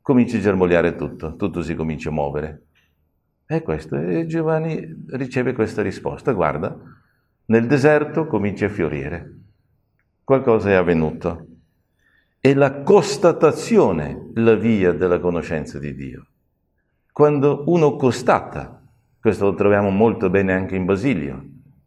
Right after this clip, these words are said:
è la constatazione del cambiamento che è avvenuto in me, che è il principio della conoscenza di Dio. Allora non è una conquista conoscenza, ma è una constatazione.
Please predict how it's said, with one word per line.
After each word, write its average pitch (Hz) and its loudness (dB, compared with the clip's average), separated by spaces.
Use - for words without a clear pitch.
è 131 0
la 127 4
constatazione 147 2
del 123 2
cambiamento 127 4
che 98 0
è - 6
avvenuto 123 2
in 101 4
me, - -2
che 127 4
è 120 6
il 110 -2
principio 107 0
della 95 2
conoscenza 85 -2
di 78 -4
Dio. 69 -8
Allora 120 4
non 214 4
è 202 4
una 120 0
conquista 104 0
conoscenza, 82 -4
ma - -2
è 101 0
una 98 0
constatazione. 87 -8